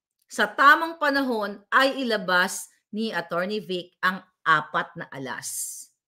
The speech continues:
For sure, nasa kanyang apat na alas. Hindi natin alam, baka kay, na kay Digong ang, ah, polvoron video o na kay Amy. Hindi rin natin alam, baka si Senator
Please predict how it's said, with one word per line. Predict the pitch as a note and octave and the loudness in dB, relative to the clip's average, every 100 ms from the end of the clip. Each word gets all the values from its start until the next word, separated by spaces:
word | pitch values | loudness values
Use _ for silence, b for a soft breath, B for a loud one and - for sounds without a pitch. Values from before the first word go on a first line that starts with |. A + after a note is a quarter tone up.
| _ _ | _ _
For | F#3 | -6
sure, | F#3 F#3+ | -4 -4
nasa | D#3+ D3+ - | -4 -8 -8
kanyang | D#3 D#3 D3+ | -8 -8 -8
apat | - C#3 C3+ - | -8 -8 -8 -10
na | G#2+ | -10
alas. | - - - - - _ _ _ _ D#3 | -10 -14 -14 -16 -18 _ _ _ _ -10
Hindi | D#3 | -6
natin | E3 D#3+ E3 | -4 -4 -4
alam, | F3+ G#3+ D3 | -6 -8 -4
baka | C#3+ D3 C#3+ | -2 -2 -2
kay, | D3+ | -4
na | D#3 | -2
kay | E3 C#3+ | -4 -6
Digong | D3 C#3+ D#3+ | -6 -2 -2
ang, | C#3+ D3+ C#3+ | -2 -4 -4
ah, | C#3+ C3+ | -4 -4
polvoron | D#3+ D#3 D3 D#3 D3+ | -2 -2 -2 -2 -2
video | D#3 F3+ G3+ E3 - _ _ _ - | -4 -6 -4 -6 -6 _ _ _ -6
o | |
na | C#3+ D#3 | -2 0
kay | F3 D#3 | 0 0
Amy. | D#3 F3+ C#4+ A#3+ b b b | 0 -2 -2 -6 b b b
Hindi | A#3 | 4
rin | E4 F4+ | 4 10
natin | F#4+ F#4+ | 10 10
alam, | F#4+ G4 F#4 A#3 | 10 12 10 10
baka | C4 C4+ | 8 8
si | D4 C#4 | 6 4
Senator | D4 C#4+ C#4+ | 4 4 6